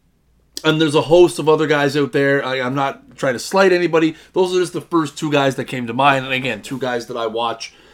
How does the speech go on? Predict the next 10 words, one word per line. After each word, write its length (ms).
um, 300
regularly 640
when, 340
when 140
they're 120
live. 520
So 160
there 220
is 420
a, 120